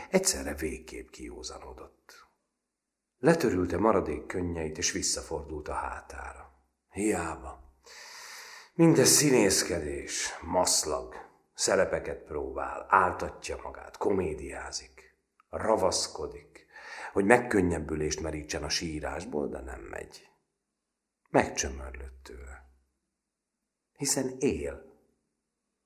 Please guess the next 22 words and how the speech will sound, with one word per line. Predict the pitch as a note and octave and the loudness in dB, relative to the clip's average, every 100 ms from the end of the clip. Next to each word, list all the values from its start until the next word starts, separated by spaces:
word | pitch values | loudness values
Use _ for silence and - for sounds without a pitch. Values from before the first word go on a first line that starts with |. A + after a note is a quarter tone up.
| _ | _
Ketrecbe | D#3+ D#3 D#3 C#3+ A#2+ B2 | 0 2 2 0 2 2
zárták, | A2+ G#2+ - F#2 F2 - - _ | 2 0 -2 -6 -6 -10 -20 _
és | - D3 | -10 0
Medve | F3 G#2 - - | 4 4 2 -6
Gábort | E2 D#2+ D2+ D2+ | -2 -2 -2 -6
növendéknek | D2 B1 A1+ A1+ A1+ - A#1 - | -8 -8 -10 -12 -14 -14 -16 -16
hívják. | - C#2 G#1+ G1+ G1+ - - _ _ _ _ _ _ _ - - - - | -16 -14 -10 -10 -10 -16 -20 _ _ _ _ _ _ _ -16 -14 -8 10
Ő | F3 | 12
azonban | C#3+ B2 A#2+ A2+ | 12 10 8 10
valahol | B2 G#2 G#2 G#2 | 8 8 6 4
egészen | A2+ E2+ D2+ - | 2 0 -2 -6
másutt | C#2 C2+ C2+ - - | -6 -8 -8 -12 -14
van. | - C2+ - _ _ _ _ - | -18 -18 -18 _ _ _ _ 6
Teljesen | G#2 G#2+ - F#2+ | 8 8 6 2
szabad | - F2+ D#2+ D2+ | 4 4 4 -2
és | C#2+ - | -4 -6
független, | C2+ B1 - - C3+ | -10 -12 -14 -4 0
ezt | E3+ - | 0 0
be | - | -4
kell | - C2+ | -4 -4
vallania | C#2 B1+ A1+ B1+ - | -4 -4 -6 -10 -12
becsületesen. | - - - - - - A#1 - | -14 -14 -16 -16 -12 -12 -14 -20